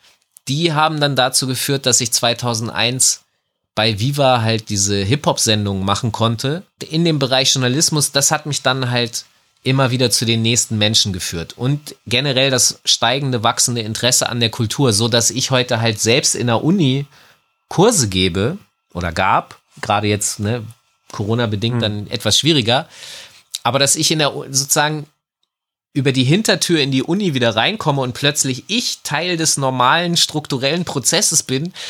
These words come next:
Speaker 1: Studenten zu quälen, äh,
Speaker 2: Hm.
Speaker 1: sich alte Hip-Hop-Filme anzugucken und darüber zu referieren, welche Auswirkungen das auf,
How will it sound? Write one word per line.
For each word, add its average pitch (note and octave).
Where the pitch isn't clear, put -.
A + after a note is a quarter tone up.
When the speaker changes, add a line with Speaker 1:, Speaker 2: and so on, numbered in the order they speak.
Speaker 1:
Studenten C#3
zu -
quälen, A2+
äh, A2+
Speaker 2:
Hm. A2
Speaker 1:
sich A#2+
alte D#3
Hip-Hop-Filme D3
anzugucken A#2+
und B2
darüber C3+
zu -
referieren, C3+
welche B2+
Auswirkungen C3+
das A#2+
auf, -